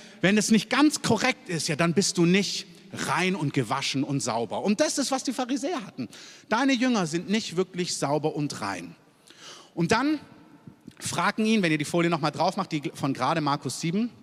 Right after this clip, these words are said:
genau, Vers fünf. Sie fragt, die Pharisäer und die Schriftgelehrten fragten, „Warum leben deine Jünger denn nicht nach der Überlieferung der Ältesten, sondern essen das Brot mit unreinen Händen?“ Interessant, was die Pharisäer alles so beschäftigt hat.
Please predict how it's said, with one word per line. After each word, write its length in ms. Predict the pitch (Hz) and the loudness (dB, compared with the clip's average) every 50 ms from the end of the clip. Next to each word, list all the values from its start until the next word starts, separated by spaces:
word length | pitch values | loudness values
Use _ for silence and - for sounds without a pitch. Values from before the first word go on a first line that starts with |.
| - - | -12 -6
genau, 360 | - 120 123 135 170 208 208 - - - - - - - - - _ _ _ _ - _ _ | -2 0 2 2 2 0 -2 -8 -16 -20 -20 -20 -20 -20 -20 -20 _ _ _ _ -20 _ _
Vers 260 | - - 180 156 - - | -2 0 0 0 0 0
fünf. 440 | - 170 202 247 277 - - - - - - - - - - _ _ _ _ _ _ _ - | 0 2 2 2 0 -2 -6 -14 -18 -20 -20 -20 -20 -20 -20 _ _ _ _ _ _ _ -8
Sie 160 | - - 185 | -2 -2 0
fragt, 520 | - - - 185 180 220 262 - - - - | 0 0 0 0 2 2 0 -2 -6 -8 -6
die 60 | 165 | -4
Pharisäer 640 | - - 180 170 165 151 143 170 190 220 233 226 | -2 0 0 0 0 0 2 4 4 4 4 2
und 100 | 175 170 | 0 -2
die 60 | 151 143 | -2 -2
Schriftgelehrten 640 | - - 208 214 - - 180 151 151 151 156 - | -2 0 -2 -2 -2 -2 -2 0 0 0 0 -4
fragten, 500 | 143 - - 139 156 180 - - 196 160 | -8 -4 -2 -2 -2 -2 -2 -4 -4 0
„Warum 400 | 139 156 165 214 214 208 262 254 | 2 2 4 4 4 4 4 4
leben 300 | 233 220 226 233 202 220 | 6 6 4 4 2 2
deine 240 | - 196 180 190 185 | 2 2 2 4 2
Jünger 340 | 175 131 135 175 214 233 233 | 2 2 2 2 4 4 2
denn 220 | 185 208 185 185 | 2 2 0 2
nicht 240 | 196 226 208 - - | 2 0 0 -2 -4
nach 160 | 214 208 190 | -2 -2 0
der 140 | - 208 180 | 0 0 0
Überlieferung 720 | 196 160 170 175 185 220 214 - - 214 185 170 185 185 - - - - - - | 2 2 2 2 2 0 -2 -2 -2 -2 0 0 0 -2 -2 -6 -14 -18 -8 -2
der 200 | - 160 - - | -2 -2 0 2
Ältesten, 600 | 202 254 302 311 - 202 165 - - - 180 185 | 2 2 2 2 0 -2 -2 -2 -4 -2 -2 0
sondern 280 | 156 180 175 175 175 196 | 2 2 2 2 2 0
essen 340 | - 180 220 214 - 247 220 | 0 0 0 0 0 0 0
das 220 | 196 165 - - | 0 -2 -2 -6
Brot 280 | - - 170 202 214 190 | -2 2 4 4 4 4
mit 140 | 185 165 - - | 0 -2 0 2
unreinen 520 | 175 175 180 - 147 139 147 147 151 143 - - - - | 2 2 2 2 0 0 2 2 0 0 -2 -8 -20 -14
Händen?“ 560 | - - - 180 175 170 - - 113 101 87 - - - - - - - - | -6 -2 -2 -2 -2 -2 -8 -12 -12 -12 -12 -14 -18 -20 -20 -20 -10 -2 0
Interessant, 600 | 202 196 - 196 196 - - - 277 311 294 220 | 0 2 2 2 2 2 2 2 2 2 2 2
was 160 | 247 220 - | 0 -2 0
die 80 | - 190 | -2 -2
Pharisäer 560 | 151 - 202 180 196 160 139 190 214 202 175 | 0 0 0 0 0 2 2 2 2 2 2
alles 220 | 170 170 165 - | 0 0 0 -2
so 80 | - 175 | -2 -2
beschäftigt 560 | 165 - - 254 254 - - 139 - - - | 0 0 -2 -2 -4 -8 -10 -10 -10 -10 -10
hat. 240 | 95 85 - - | -12 -12 -12 -18